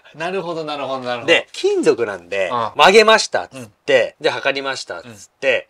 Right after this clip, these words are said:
Speaker 2: うん。
Speaker 1: あ、じゃあ、オッケーですねって言ったら、
Speaker 2: うん。
Speaker 1: 金属ってやっぱも-、戻りたがるわけよ。
Speaker 2: なるほど、なるほど。
Speaker 1: 元に。
Speaker 2: うん。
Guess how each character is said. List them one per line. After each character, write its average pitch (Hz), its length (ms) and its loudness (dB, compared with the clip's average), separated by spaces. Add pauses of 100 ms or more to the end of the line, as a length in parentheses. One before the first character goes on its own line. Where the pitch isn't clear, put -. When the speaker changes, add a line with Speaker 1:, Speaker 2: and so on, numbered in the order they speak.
(100)
Speaker 2:
う 151 40 -4
ん。 156 60 0
Speaker 1:
あ、 143 60 -2
じ 139 120 0
ゃ 107 140 -2
あ、 - 120 -12
オ 143 60 -10
ッ - 40 -10
ケ 127 120 -6
ー 101 40 -2
で 90 120 -10
す - 100 -20
ね 101 120 -20
っ - 40 -20
て 117 60 -20 (220)
言 92 100 -18
っ - 20 -20
た 107 160 -12
ら、 92 120 -10
Speaker 2:
う - 20 -12
ん。 - 100 -20
Speaker 1:
金 247 220 -14
属 - 180 -14
っ - 20 -20
て - 120 -20
や - 20 -20
っ - 60 -20
ぱ 78 80 -16
も-、 95 480 -8
戻 143 240 0
り 277 80 -4
た 277 100 4
が 160 100 4
る 110 100 0
わ 85 80 -6
け 135 60 -12
よ。 139 60 -2
Speaker 2:
な 135 60 -2
る 123 80 -4
ほ 117 80 -4
ど、 110 120 -6
な 107 100 -10
る 104 80 -14
ほ - 20 -18
ど。 123 80 -4
Speaker 1:
元 127 180 -2
に。 82 80 -20 (160)
Speaker 2:
う 123 60 -6
ん。 107 120 -8